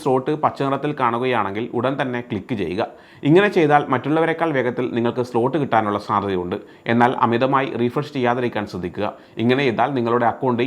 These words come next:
ഇരുപത്തിനാല് മണിക്കൂർ വരെ ബ്ലോക്ക് ആവാനുള്ള സാധ്യതയുണ്ട്. സ്ഥലം തിരഞ്ഞെടുക്കുന്നതിൽ മാറ്റം വരുത്തുക. അതായത്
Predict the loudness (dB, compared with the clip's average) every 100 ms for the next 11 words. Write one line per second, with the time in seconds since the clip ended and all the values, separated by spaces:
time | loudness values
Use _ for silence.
0 | 0 0 2 0 0 -2 -2 -2 -2 -2
1 | 0 0 2 2 2 0 -2 -2 -2 -4
2 | -4 -8 -10 -20 -20 -20 2 4 6 4
3 | 2 2 2 2 2 2 2 2 2 0
4 | -2 -4 -4 -6 -8 -8 2 6 6 4